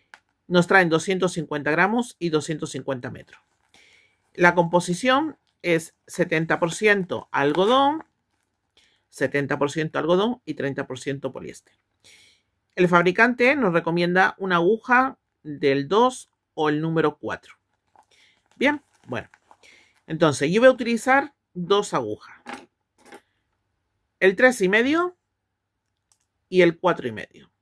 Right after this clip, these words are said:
Entonces, independientemente con lo que vayáis a tejerlo, tenéis que coger una aguja, super-, o sea, dos agujas. La pequeña es con la que vamos a trabajar la base y la de un número mayor es la que vamos a trabajar el resto.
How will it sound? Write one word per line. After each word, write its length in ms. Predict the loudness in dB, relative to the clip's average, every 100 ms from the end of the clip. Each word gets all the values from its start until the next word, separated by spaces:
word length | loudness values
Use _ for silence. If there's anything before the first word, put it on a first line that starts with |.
| _ _ _ -10
Entonces, 540 | -6 -2 -2 -4 -10 -4
independientemente 1120 | 0 2 2 2 0 -2 0 -2 -2 -2 -4
con 140 | 0
lo 120 | 0
que 80 | 0
vayáis 400 | -2 2 2 0
a 120 | -6
tejerlo, 580 | -8 -4 -2 0 -2 -6 _ _ _ _
tenéis 340 | -2 0 -2
que 80 | -6
coger 420 | -12 -6 -4 -6 -6
una 220 | -2 2
aguja, 420 | 2 2 0 -2
super-, 400 | -4 -8 -6 -4
o 80 | -2
sea, 260 | 2 0 0
dos 280 | -2 -2 0
agujas. 400 | -4 -6 -12 _ _ _ _ _ _ _ _ _ _
La 160 | 4 4
pequeña 520 | 6 4 4 4 2
es 160 | 0 -4
con 120 | 0
la 120 | 0
que 80 | 0
vamos 240 | -2 -4 -6
a 60 |
trabajar 320 | -8 -6 0
la 80 | 2
base 480 | 4 2 0 -2 -6
y 140 | -10 -6
la 180 | -4 -2
de 80 |
un 120 | -2 -2
número 280 | 0 0
mayor 400 | 2 4 4 2 -8 _ _
es 120 | -4
la 140 | -2 -2
que 80 | -2
vamos 240 | -6 -6
a 80 | -8
trabajar 400 | -6 -4 -6 -8
el 140 | -18
resto. 320 | -18 -20 -20